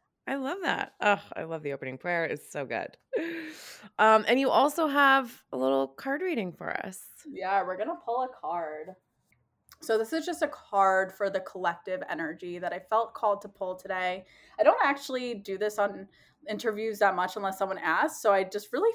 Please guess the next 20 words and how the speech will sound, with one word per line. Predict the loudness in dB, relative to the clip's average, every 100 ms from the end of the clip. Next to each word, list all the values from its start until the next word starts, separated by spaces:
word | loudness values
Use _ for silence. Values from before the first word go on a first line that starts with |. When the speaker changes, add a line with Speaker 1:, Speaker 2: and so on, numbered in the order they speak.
| 4
Speaker 2:
felt | 2
like | 4 2 0 -8 -2
the | 0
energy | 0 -2 -4
was | -6 -8 -6
there. | -4 -2 -2 -6 _ -20 -20 _ _ _ _
Yeah, | -2 2 6 6 4 0
so | 0
I | 2
love | 4 2 2
it. | 0 -4
So | 8 10 10
the | 6 0
card | 4 4 4
is | 0
called | 4 8 8 6 0
You | -10 -8 -6 -2
Got | 2 2 2 -6
the |
Love. | -6 -4 -6